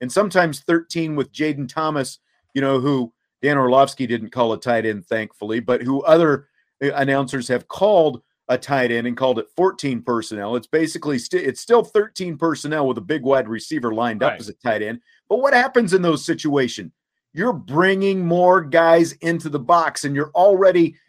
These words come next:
Speaker 1: struggling to defend the box because you've got more bodies there.
Speaker 2: Yeah.
Speaker 1: You need to get bodies out of the box is what you need to do, not put more tight ends on the field and put them in the box. 'Cause obviously you can have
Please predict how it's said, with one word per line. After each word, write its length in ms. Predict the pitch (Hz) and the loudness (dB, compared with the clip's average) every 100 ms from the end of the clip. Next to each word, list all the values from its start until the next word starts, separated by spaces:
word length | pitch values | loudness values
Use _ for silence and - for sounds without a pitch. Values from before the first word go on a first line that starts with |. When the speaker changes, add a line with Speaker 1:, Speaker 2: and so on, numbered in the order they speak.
| _ _ | _ _
Speaker 1:
struggling 1080 | - - - 180 208 175 170 143 139 143 - _ | -18 -16 -4 4 6 6 0 0 -2 -6 -10 _
to 120 | - 180 | -6 -2
defend 640 | 151 - 175 185 190 175 _ | -2 0 0 0 -2 -8 _
the 160 | 151 160 | 0 0
box 420 | 113 170 170 - | 2 0 0 -4
because 400 | 165 165 165 147 | -4 -2 -2 -4
you've 120 | 143 | -2
got 240 | 165 156 | -2 -2
more 180 | 151 156 | -2 -2
bodies 600 | 135 160 175 196 165 110 | 0 0 0 0 -2 -4
there. 260 | 117 131 123 | -2 0 2
Speaker 2:
Yeah. 60 | 131 _ _ _ | -2 _ _ _
Speaker 1:
You 160 | 139 196 | -8 -6
need 180 | 202 175 | -4 -6
to 100 | 190 | -2
get 300 | 170 214 - | 0 0 4
bodies 440 | 170 165 170 160 - | 6 6 4 0 -4
out 180 | 185 202 | 2 4
of 140 | 196 147 | 4 2
the 80 | |
box 540 | 123 139 104 - - - | 2 2 2 -6 -18 -8
is 160 | 160 135 | -6 -2
what 180 | 160 165 | -4 -4
you 140 | 160 156 | -8 -8
need 320 | 151 170 143 | -6 -6 -6
to 100 | 139 | -2
do, 220 | 165 160 | 0 0
not 340 | 127 160 185 _ | -2 -4 -4 _
put 220 | 190 190 | -2 -2
more 240 | 147 170 170 | -2 0 0
tight 280 | 165 156 147 | 0 -2 0
ends 240 | 180 160 | -2 -2
on 140 | 151 | -2
the 80 | 139 | -2
field 360 | 123 135 139 135 | -6 -2 -2 -2
and 100 | 123 | -6
put 180 | 151 - | -8 -4
them 180 | 139 139 | -6 -6
in 180 | 196 | -6
the 80 | 190 | -4
box. 160 | 120 - | -4 -6
'Cause 120 | 175 | -6
obviously 340 | 262 294 - 190 | -4 -4 -6 -8
you 80 | 202 | -6
can 180 | 202 147 | -6 -2
have 220 | 175 139 | -2 -2